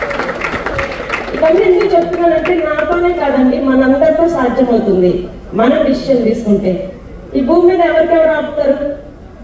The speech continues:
నేను ఆపుతాను మీ లైఫ్లోకి వచ్చి? కాదు కదా,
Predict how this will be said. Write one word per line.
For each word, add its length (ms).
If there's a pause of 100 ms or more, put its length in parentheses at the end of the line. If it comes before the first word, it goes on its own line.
(400)
నేను 160
ఆపుతాను 420
మీ 80
లైఫ్లోకి 400
వచ్చి? 280 (1040)
కాదు 200
కదా, 420